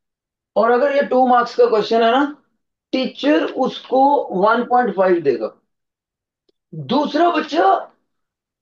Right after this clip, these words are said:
टू में से two marks लेगा, इससे better attempt करेगा। कैसे? ऐसे,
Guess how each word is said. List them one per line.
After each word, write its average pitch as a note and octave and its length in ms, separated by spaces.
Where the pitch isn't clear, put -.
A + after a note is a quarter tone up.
टू D4 220
में D#4 160
से D#4 160
two C#4 220
marks C4+ 300
लेगा, B3+ 540
इससे C4+ 280
better A3 400
attempt G#3 260
करेगा। B2+ 340
कैसे? G3 460
ऐसे, - 380